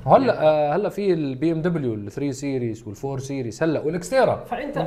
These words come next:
Speaker 1: هلا نيسان إكستيرا إذا
Speaker 2: ف-،
Speaker 1: بدك
Speaker 2: ف-،
Speaker 1: تجربها كمان
Speaker 2: فأنت
Speaker 1: موجود.
Speaker 2: مجرد بتدخل على موقعنا عرب جي تي دوت كوم بتلاقي إنه بدك تجرب النيسان إكستيرا، بتكبس على البانر،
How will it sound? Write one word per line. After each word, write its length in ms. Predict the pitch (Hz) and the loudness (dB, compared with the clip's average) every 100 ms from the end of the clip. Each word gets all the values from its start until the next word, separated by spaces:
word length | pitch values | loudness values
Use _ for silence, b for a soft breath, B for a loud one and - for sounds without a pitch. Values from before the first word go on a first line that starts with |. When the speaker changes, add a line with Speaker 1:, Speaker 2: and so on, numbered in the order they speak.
| 196 | 4
Speaker 1:
هلا 140 | 220 | 4
نيسان 300 | 214 208 226 | 4 0 -2
إكستيرا 420 | 208 - 208 120 | -2 2 2 2
إذا 120 | 113 | 0
Speaker 2:
ف-، 40 | 143 | 2
Speaker 1:
بدك 120 | 151 147 | 0 2
Speaker 2:
ف-، 40 | |
Speaker 1:
تجربها 340 | 156 156 147 | 4 4 4
كمان 220 | 117 127 123 | 0 0 0
Speaker 2:
فأنت 260 | 143 139 | 0 0
Speaker 1:
موجود. 120 | 120 | -2
Speaker 2:
مجرد 240 | 302 285 196 | -2 -4 -4
بتدخل 340 | 262 269 214 | -4 -2 0
على 180 | 160 170 | 2 2
موقعنا 340 | 185 240 208 | 0 0 -2
عرب 220 | 160 185 165 | 0 -2 -4
جي 100 | - | -6
تي 140 | 202 | -4
دوت 180 | 165 165 | -4 -4
كوم 280 | 175 226 214 | -2 -2 -4
بتلاقي 640 | 226 262 220 208 196 202 | -2 0 2 2 0 -2
إنه 200 | 180 185 185 - - - | -4 -4 -8 -14 -20 -12
بدك 240 | 170 175 | -6 -4
تجرب 400 | 190 165 196 180 | -2 0 2 4
النيسان 380 | 175 175 175 185 | 4 2 2 0
إكستيرا، 380 | 175 - 156 143 | 0 0 0 0
بتكبس 400 | - 247 202 185 | -2 -4 -4 -4
على 140 | 180 | -2
البانر، 420 | 175 165 180 247 | 0 -2 -2 -2